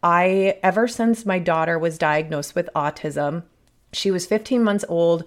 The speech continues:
and now she's eleven. So it was a long time ago. But prior to that, I had been putting, didn't even care. Didn't care what soaps I used, shampoos I used,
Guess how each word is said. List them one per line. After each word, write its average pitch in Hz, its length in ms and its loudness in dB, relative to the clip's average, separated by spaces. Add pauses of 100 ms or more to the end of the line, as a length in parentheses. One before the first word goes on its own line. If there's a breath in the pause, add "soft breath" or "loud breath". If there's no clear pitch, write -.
(360 soft breath)
and 170 360 -2
now 160 180 2
she's 156 220 -6
eleven. 117 500 -4
So - 220 0
it 160 40 2
was 180 100 0
a 180 40 -2
long 160 320 0
time 151 220 -6
ago. 127 260 -2 (220 loud breath)
But 202 160 6
prior 170 340 4
to 226 100 2
that, 262 300 4
I 196 280 4
had 208 440 4
been 175 240 -2
putting, 165 540 -2 (240 soft breath)
didn't 254 140 6
even 247 160 6
care. 120 300 -2 (320)
Didn't 202 200 -2
care 185 120 2
what 151 160 -2
soaps 220 360 0
I 226 60 4
used, 214 360 0
shampoos 202 460 0
I 214 60 6
used, 202 480 2